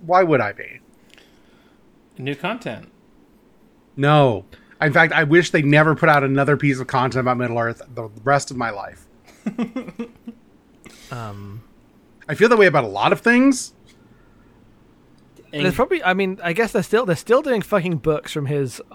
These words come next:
Speaker 3: unpublished bullshit. They've, Christopher handed it off to a
Speaker 1: That
Speaker 3: new
Speaker 1: last
Speaker 3: guy.
Speaker 1: one is not really, like, his stuff. It's a bunch of ass. They're pretty tapped out on things actual Tolkien wrote.
Speaker 3: Okay, so they might actually be out of content, and the machine just goes over to Jeff Bezos, which you can ignore.
Speaker 1: Yeah.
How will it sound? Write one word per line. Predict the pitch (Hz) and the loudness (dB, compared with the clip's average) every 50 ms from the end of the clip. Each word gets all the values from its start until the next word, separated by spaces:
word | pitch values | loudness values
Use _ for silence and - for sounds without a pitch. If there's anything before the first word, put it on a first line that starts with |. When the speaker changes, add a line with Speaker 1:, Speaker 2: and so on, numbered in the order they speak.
| - _ _ - | -20 _ _ -6
Speaker 3:
unpublished | 147 151 143 - 156 139 139 143 127 127 120 | -6 -6 -4 -4 -6 -4 -4 -6 -8 -8 -8
bullshit. | 135 135 135 - - 110 107 107 107 | -8 -8 -8 -8 -10 -12 -12 -8 -8
They've, | 127 131 123 120 - _ _ - - - - _ _ _ _ _ _ _ | -6 -8 -8 -10 -14 _ _ -20 -20 -20 -20 _ _ _ _ _ _ _
Christopher | - 175 165 - - 175 175 151 | -4 -4 -4 -4 -2 -2 0 0
handed | 156 165 170 160 | 0 0 -2 0
it | 156 156 | 0 0
off | 156 151 | 0 4
to | - 285 | 6 6
a | |
Speaker 1:
That | 233 175 | 6 6
Speaker 3:
new | 165 | 6
Speaker 1:
last | 156 156 170 - - | 4 4 4 4 4
Speaker 3:
guy. | 160 | 2
Speaker 1:
one | 160 156 | 2 2
is | 147 131 120 | 2 2 2
not | 151 135 135 147 123 | 2 2 2 2 2
really, | 127 131 135 127 123 123 120 | 2 2 4 4 2 0 0
like, | 117 110 107 110 104 101 101 - - - - _ _ _ | 0 0 0 0 -2 -4 -6 -10 -16 -20 -20 _ _ _
his | - 127 127 120 - | -4 -4 -4 -4 -6
stuff. | - - 131 123 127 123 - | -4 -2 0 0 0 -2 -4
It's | 123 - | -8 -10
a | - 107 | -10 -10
bunch | 110 113 - | -10 -10 -10
of | - - | -10 -12
ass. | 117 110 101 - - - - - - | -12 -12 -12 -14 -18 -20 -20 -20 0
They're | - 214 208 | 2 2 2
pretty | 214 - - - 160 165 147 135 123 | 2 -4 -2 2 2 4 4 2 0
tapped | - - 139 120 117 - - | 0 0 0 0 0 0 -2
out | 117 113 110 | -4 -2 -2
on | 104 101 | -4 -6
things | 101 113 107 107 104 | -8 -12 -12 -10 -10
actual | 113 110 110 107 - - 110 104 104 | -8 -8 -6 -8 -8 -10 -14 -16 -18
Tolkien | - - 120 104 - - 104 98 | -16 -14 -14 -14 -14 -18 -20 -20
wrote. | 98 - - - - _ _ _ _ _ _ _ _ - | -20 -20 -20 -20 -20 _ _ _ _ _ _ _ _ -4
Speaker 3:
Okay, | 220 202 226 190 | -2 0 0 0
so | - - | 2 2
they | 214 214 233 | 4 4 4
might | 226 240 269 311 294 | 4 6 4 2 4
actually | - 233 240 226 170 202 202 | 2 0 0 0 -2 -6 -6
be | 175 185 196 | -4 -2 -2
out | 170 170 165 | 0 0 0
of | 156 - | -2 -2
content, | - 165 151 139 147 127 - | -2 -4 -4 -2 -6 -8 -8
and | - 143 151 | -8 -4 -4
the | 156 | -2
machine | 160 160 147 - 175 170 165 | -2 -2 -2 -2 -2 -2 0
just | 156 160 - | 0 -2 0
goes | - 156 151 143 | 0 0 0 2
over | 147 143 143 131 131 | 2 0 0 -2 -4
to | - 143 127 | -8 -8 -6
Jeff | 135 135 123 - | -6 -8 -8 -6
Bezos, | 135 131 131 117 120 110 | -8 -8 -8 -8 -10 -14
which | 123 110 | -14 -14
you | 113 | -14
can | 104 113 | -14 -14
ignore. | 110 101 101 98 92 92 - 131 139 - _ _ _ _ _ | -14 -14 -14 -14 -16 -16 -16 -18 -18 -20 _ _ _ _ _
Speaker 1:
Yeah. | - 120 107 101 - - | -12 -10 -8 -8 -10 -12